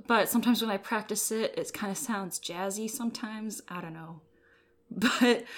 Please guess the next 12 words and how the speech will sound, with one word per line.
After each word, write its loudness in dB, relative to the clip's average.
so 6
I 10
wrote 8
these 4
lyrics, 4
and 4
at 0
first 4
I 6
was 2
like, 4
"Okay, 0